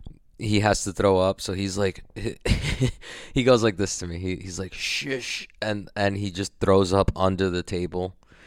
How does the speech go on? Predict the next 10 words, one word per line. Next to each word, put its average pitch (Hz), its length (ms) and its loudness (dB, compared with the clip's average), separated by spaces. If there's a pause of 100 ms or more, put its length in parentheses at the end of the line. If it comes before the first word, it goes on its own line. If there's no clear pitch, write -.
(160)
Like, 101 180 0
everyone's 113 500 2
dancing, 104 560 0
and 101 180 -2
now 92 220 4
it's - 120 -2
a 95 40 -4
slip - 280 -4
and 90 120 -8
slide. 82 420 -4